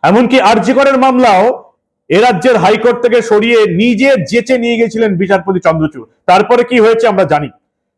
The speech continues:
চন্দ্রচূড়ের বদলে যেই বিচারপতি সঞ্জীব খান্না এসেছেন, পাশা পাল্টে গেছে। মমতা বন্দ্যোপাধ্যায় সরকার মুখ থুবড়ে পড়েছে, ছাব্বিশ হাজার মানুষের চাকরি চলে গেছে, শিক্ষকের চাকরি চলে গেছে, শহীদ মিনারে কান্নাকাটি শুরু হয়েছে। আমি জানি না আজকে রাতে কি হবে।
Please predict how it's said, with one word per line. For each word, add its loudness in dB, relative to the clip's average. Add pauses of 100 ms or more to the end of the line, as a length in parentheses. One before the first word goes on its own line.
(120)
চন্দ্রচূড়ের 2
বদলে 2 (120)
যেই 0
বিচারপতি -2
সঞ্জীব -4
খান্না 0
এসেছেন, 2 (1040)
পাশা 2 (220)
পাল্টে 2
গেছে। -2 (400)
মমতা 0
বন্দ্যোপাধ্যায় 0
সরকার 0 (420)
মুখ 0 (140)
থুবড়ে 0
পড়েছে, 2
ছাব্বিশ -2
হাজার 0
মানুষের -2
চাকরি -2
চলে -4
গেছে, -6 (220)
শিক্ষকের 0
চাকরি 0
চলে 2
গেছে, -2 (200)
শহীদ 0
মিনারে 2
কান্নাকাটি -2
শুরু -2
হয়েছে। -4 (240)
আমি 4
জানি 2
না 2
আজকে 0
রাতে 0
কি -8
হবে। 0